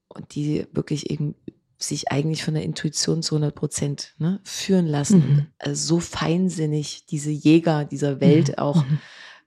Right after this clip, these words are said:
Speaker 1: äh, aber auch dieses Universums sind und so angebunden.
Speaker 2: Mhm. Mhm.
Speaker 1: Ähm, es kam ja gerade, es war ein schönes Bild, äh,
Speaker 2: Mhm.
Speaker 1: es hat mich sehr verzau-, dieser Film hat mich, auch Teil zwei,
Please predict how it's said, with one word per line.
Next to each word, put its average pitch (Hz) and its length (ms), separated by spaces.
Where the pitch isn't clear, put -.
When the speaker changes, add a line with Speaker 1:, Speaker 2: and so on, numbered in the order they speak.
Speaker 1:
äh, 151 220
aber 139 180
auch - 160
dieses 156 300
Universums 143 560
sind 156 140
und 151 120
so - 80
angebunden. 151 1160
Speaker 2:
Mhm. 190 80
Mhm. 147 200
Speaker 1:
Ähm, 143 420
es - 140
kam 156 220
ja 151 100
gerade, 147 300
es 156 120
war 147 80
ein 147 120
schönes 147 360
Bild, 147 380
äh, 165 140
Speaker 2:
Mhm. 175 160
Speaker 1:
es 156 340
hat - 140
mich 160 180
sehr 156 180
verzau-, - 400
dieser 165 160
Film 170 240
hat 160 120
mich, - 340
auch - 180
Teil 151 260
zwei, 151 400